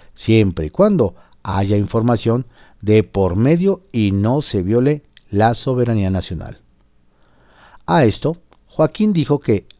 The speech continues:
al presidente le dieron información equivocada porque yo hablé de intercambio de información. El embajador Salazar respondió el domingo, confirmando las labores de los agentes estadounidenses en Quintana Roo y que operaban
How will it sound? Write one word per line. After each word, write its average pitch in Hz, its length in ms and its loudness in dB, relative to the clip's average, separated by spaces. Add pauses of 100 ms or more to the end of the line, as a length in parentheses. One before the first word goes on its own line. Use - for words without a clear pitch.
al 87 280 -2
presidente 92 720 -2 (260)
le 80 160 -10
dieron 107 260 0
información 135 500 0
equivocada 127 640 -2
porque 95 400 -6 (300)
yo 127 240 4
hablé 165 400 0 (280)
de 123 280 2
intercambio 175 800 0
de 117 60 0
información. 107 680 -4 (920)
El 151 140 4
embajador 120 480 2
Salazar 123 380 2
respondió 117 420 -2
el 92 80 -2
domingo, 95 500 -4 (300)
confirmando 95 880 -4 (120)
las 95 300 0
labores 139 440 0
de 135 80 0
los 113 160 -2
agentes 101 580 -4
estadounidenses 139 960 0
en 110 100 -2
Quintana 95 380 -2
Roo 95 240 -4 (360)
y 120 240 0
que 113 160 -2
operaban 104 640 0